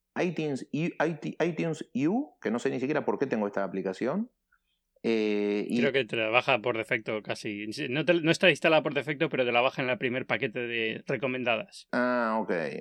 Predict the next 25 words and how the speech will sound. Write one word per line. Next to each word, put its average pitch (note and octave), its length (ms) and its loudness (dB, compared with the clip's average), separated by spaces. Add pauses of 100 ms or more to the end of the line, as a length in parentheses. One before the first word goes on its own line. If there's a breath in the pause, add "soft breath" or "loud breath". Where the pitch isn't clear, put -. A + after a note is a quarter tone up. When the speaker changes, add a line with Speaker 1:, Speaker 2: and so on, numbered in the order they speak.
(160)
Speaker 1:
Eh, G#2 880 -2
bueno, A#2 260 0
y C3 40 0
Weather, G2+ 640 0
que, G2+ 200 -4
que, G#2 240 -4
que A2 140 -2
Weather C#3 320 2
encima B2 440 -2
uso G#2 360 0
I G2+ 60 -4
Q G2+ 220 0
Weather, E2 340 -4
con G2+ 160 -4
lo G#2+ 120 -2
cual, G#3 380 -4 (520 soft breath)
eh, G#2 420 -4
nada, C3 320 0
cada D#2+ 180 0
día G#2 160 0
uso B2+ 160 -2
menos B2+ 180 -2
cosas G2 300 -6
de F2+ 80 -10
Apple, E2+ 300 -10